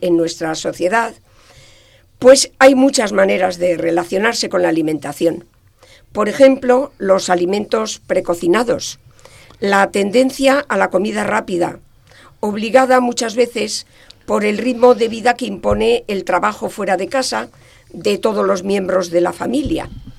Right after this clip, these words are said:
Y por el contrario, la revalorización de la comida tradicional con la utilización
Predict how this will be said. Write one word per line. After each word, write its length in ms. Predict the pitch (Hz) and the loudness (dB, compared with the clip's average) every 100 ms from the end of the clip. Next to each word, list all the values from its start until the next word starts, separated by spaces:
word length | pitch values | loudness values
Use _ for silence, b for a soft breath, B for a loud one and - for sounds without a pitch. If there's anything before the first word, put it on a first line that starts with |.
| B B B B B B - | B B B B B B -4
Y 140 | 311 - | -2 0
por 180 | 226 | 0
el 160 | 277 262 | -2 -2
contrario, 720 | 233 196 226 226 208 185 196 - b b b b - | -6 -4 -4 -4 -2 -4 -4 -10 b b b b -12
la 200 | 208 208 | -4 -4
revalorización 880 | 202 196 190 190 180 175 185 247 240 | -2 -2 -2 -2 -4 -2 -2 0 2
de 60 | 254 | 2
la 160 | 214 | 0
comida 400 | 196 202 214 214 | -2 -4 -2 -4
tradicional 840 | - 180 196 220 185 175 202 196 - b b b b b - | -2 -4 -4 -4 0 2 2 -2 -8 b b b b b -8
con 220 | 110 110 | -4 0
la 100 | 202 | 0
utilización 920 | 196 196 185 180 180 240 247 285 - | 0 -6 -8 -4 -6 2 4 4 0